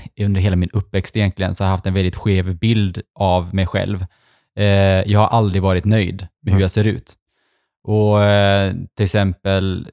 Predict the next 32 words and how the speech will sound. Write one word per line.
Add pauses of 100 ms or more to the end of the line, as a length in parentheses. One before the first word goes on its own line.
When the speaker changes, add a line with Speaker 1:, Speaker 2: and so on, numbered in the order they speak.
Speaker 1:
jag
tränade
liksom,
eller
ja,
simmade
fem
dagar
i
veckan
förut,
tränade
jättemycket. (240)
Och (200)
jag
kommer
ihåg
när
jag
var
i
U
S
A
med
Petra,
det
var
när
jag
träffade
Niklas.